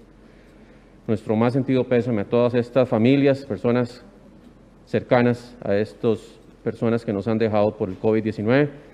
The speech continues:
Llegamos a un total de dos mil sesenta y cinco decesos relacionados con covid diecinueve. Son setecientos setenta y ocho mujeres, mil doscientos ochenta y siete hombres, en edades que han ido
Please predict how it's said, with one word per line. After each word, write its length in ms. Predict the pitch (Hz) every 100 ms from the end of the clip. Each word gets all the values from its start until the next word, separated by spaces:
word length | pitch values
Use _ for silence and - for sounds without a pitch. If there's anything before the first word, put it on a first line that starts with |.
| - - -
Llegamos 380 | 110 113 131 135
a 60 |
un 40 | 120
total 320 | 127 123 123
de 80 | 123
dos 140 | 101
mil 220 | 110 131
sesenta 400 | - 117 107 98
y 40 | 95
cinco 380 | 113 113 120
decesos 580 | 104 95 123 127 147 - - - - - - - - - -
relacionados 800 | 117 131 127 113 110 117 120 -
con 120 | 101
covid 320 | - 110 113 113 - - - - - - - -
diecinueve. 720 | - 113 107 101 113 139 156 -
Son 220 | - 107
setecientos 680 | - 110 104 120 123 123
setenta 320 | 131 117 104 104
y 80 |
ocho 240 | 104 107 120
mujeres, 560 | 98 104 120 139 - - -
mil 260 | 131 151
doscientos 520 | 113 101 117 123 127
ochenta 360 | 120 - 98 101
y 40 |
siete 440 | 90 110 104 - 110
hombres, 460 | 120 127 127 135 - - - - - - - - - - - - - - _ - - -
en 160 | 110 101
edades 680 | 101 107 113 123 120 - -
que 100 | 107
han 220 | 98 110
ido 580 | 113 117 117 120 - -